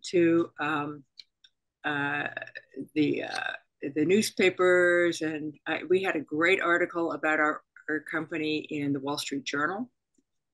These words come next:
and <laughs> you can believe it, and in Inc magazine. So this was, I guess, um,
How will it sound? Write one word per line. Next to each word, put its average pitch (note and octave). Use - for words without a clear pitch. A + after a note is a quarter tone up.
and E3
<laughs> F#3+
you G3
can F#3
believe E3+
it, G3
and E3+
in D#3+
Inc G3
magazine. D#3+
So E3
this A#3+
was, C4
I F#3
guess, F#3
um, D#3+